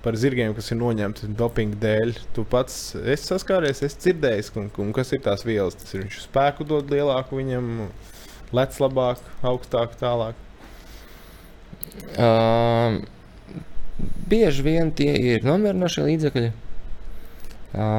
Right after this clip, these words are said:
Speaker 2: teiksim, piemēram, ja mēs transportējam zirgu uz kalnu sacensībām, un viņš, mm, teiksim, ja varbūt reizēm ar, ar kuģi brauc, un viņam uz kuģi paliek slikti, un, un viņš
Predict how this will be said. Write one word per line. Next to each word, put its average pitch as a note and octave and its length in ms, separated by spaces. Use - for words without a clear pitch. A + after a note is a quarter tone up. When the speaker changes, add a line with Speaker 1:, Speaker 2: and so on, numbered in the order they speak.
Speaker 2:
teiksim, G#2 440
piemēram, G2 480
ja G2 80
mēs G2+ 200
transportējam G#2 720
zirgu C3 460
uz G2+ 340
kalnu F#2+ 220
sacensībām, A#2 560
un G#2+ 100
viņš, - 220
mm, F#2+ 440
teiksim, E2 440
ja F#2 140
varbūt G2 500
reizēm F#2+ 320
ar, F2 100
ar - 180
kuģi B2+ 300
brauc, B2+ 400
un A#2 120
viņam A2+ 440
uz - 180
kuģi A2+ 240
paliek G#2+ 340
slikti, A#2+ 380
un, G#2 200
un G#2 200
viņš G2+ 220